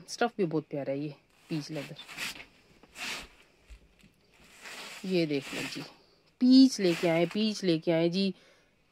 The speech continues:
ए, बड़े अभी, अ, season start ही नहीं हुआ था तो लोगों ने कहना शुरू कर दिया था जी कि peach वाले लेके आए आप,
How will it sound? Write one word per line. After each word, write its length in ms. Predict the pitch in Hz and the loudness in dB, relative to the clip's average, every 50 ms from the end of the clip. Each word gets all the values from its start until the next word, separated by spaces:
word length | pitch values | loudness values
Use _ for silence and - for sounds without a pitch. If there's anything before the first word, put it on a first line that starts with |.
| _ _ _ - 170 | _ _ _ -4 0
ए, 160 | 185 175 180 | 2 2 4
बड़े 400 | 175 185 214 226 233 240 240 233 | 6 8 10 10 12 12 12 12
अभी, 340 | 226 208 202 220 226 220 208 | 12 10 6 4 2 2 2
अ, 20 | - - - 165 190 185 185 180 180 180 175 | 0 -2 -6 0 4 6 8 8 8 6 4
season 440 | 170 - - 226 208 196 233 240 | 2 -2 -2 2 6 6 6 6
start 360 | 226 - - 240 240 254 254 294 | 6 6 6 8 8 8 8 8
ही 60 | 269 | 6
नहीं 120 | 262 269 240 | 6 8 8
हुआ 220 | 220 208 208 214 | 8 8 8 8
था 160 | 208 220 220 | 8 6 6
तो 420 | 214 220 208 208 208 208 208 208 208 | 8 8 8 8 10 10 10 10 8
लोगों 240 | 202 190 190 196 | 6 6 4 4
ने 100 | 202 202 | 4 4
कहना 260 | 190 196 196 202 196 185 | 4 4 4 4 4 2
शुरू 240 | - 185 175 175 | 0 0 -2 0
कर 180 | 175 185 175 170 | 2 2 2 2
दिया 180 | 170 175 170 170 | 2 2 0 0
था 60 | 175 | 0
जी 140 | 175 180 175 | -2 -6 -6
कि 160 | - - 202 | -6 -8 -10
peach 520 | - _ - 254 262 277 302 302 294 - | -6 _ 2 6 6 8 8 6 6 4
वाले 340 | 285 254 220 196 190 180 175 | 4 6 6 6 4 4 2
लेके 340 | 170 165 165 170 - 196 180 | 4 4 2 2 2 2 2
आए 180 | 170 170 180 | 4 6 6
आप, 240 | 180 165 160 160 - | 6 6 4 2 0